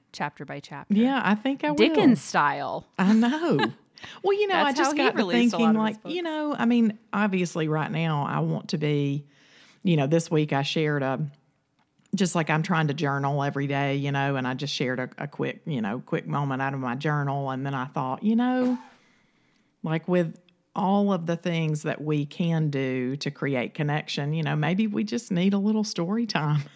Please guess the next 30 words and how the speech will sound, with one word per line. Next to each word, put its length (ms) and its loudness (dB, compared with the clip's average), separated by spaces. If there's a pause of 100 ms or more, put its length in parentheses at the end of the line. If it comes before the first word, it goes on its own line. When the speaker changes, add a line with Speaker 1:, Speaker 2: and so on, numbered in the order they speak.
Speaker 2:
<laughs> 220 -20
every 240 -2
now 220 0
and 80 0
then, 320 2
you 120 0
know? 400 0
Speaker 1:
<laughs> 340 -6
Yeah. 60 6
Speaker 2:
Maybe 280 4
we 160 6
just 240 0
need 260 6
a 60 6
minute 520 4
to, 280 2 (460)
you 120 6
know, 280 4
I 180 0
can 260 0
read 380 2
what 240 2
I've 160 2
written, 400 4
but 240 0
then, 220 2
you 120 2
know, 340 0
I 140 -2
can 360 -4